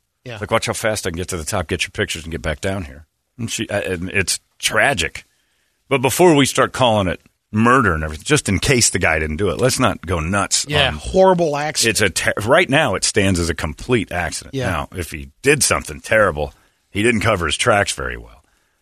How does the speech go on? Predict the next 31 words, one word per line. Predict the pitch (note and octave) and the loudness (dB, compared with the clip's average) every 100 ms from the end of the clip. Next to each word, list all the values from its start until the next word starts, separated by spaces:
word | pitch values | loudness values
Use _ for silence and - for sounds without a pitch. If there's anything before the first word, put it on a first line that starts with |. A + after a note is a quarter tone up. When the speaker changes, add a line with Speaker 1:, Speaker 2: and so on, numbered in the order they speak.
| _ | _
Speaker 2:
But, | - D#2 | -12 -8
I, | F2 | -8
man, | D2+ G2 A2 F2+ | -4 0 2 4
listening | A#2+ G#2 E2 | 2 2 0
and | D#2 | -2
watching | F#2+ F#2+ D#2 | -4 -4 -6
the | C#2+ | -8
news | F2 G#2+ F2 | -6 -4 -4
last | D2+ C#2+ | -8 -12
night, | D2 C#2+ | -14 -16
they | E2 | -14
were | D2 | -14
basically | C#2 F2+ F2+ D2+ C#2+ | -4 -2 -2 -4 -8
sa-, | - - | -8 -6
they | E2+ | -4
were | D2 | -4
basically | C#2 G2 - D#2 | -2 0 0 -2
cockeyed | - - G2 - C#2 C2+ | -6 0 2 2 -2 -4
towards | - C#2+ C#2+ | -10 -8 -8
him, | D2 | -4
like, | D2+ D2 | -4 -2
Speaker 1:
Mm-hmm. | - A#2+ A#2 F2 | 0 2 4 0
Speaker 2:
"Hmm, | - - F#2+ | -4 -12 -8
looks | F#2 | -6
like | E2+ D2 | -6 -4
you | G#2+ | -4
might | F#2+ D2+ | -4 -4
have | D2 | -6
done | D2 | -6
something | D2 D#2+ D2+ | -4 -6 -6
awful." | D2+ F#2 E2 - | -4 -4 -6 -10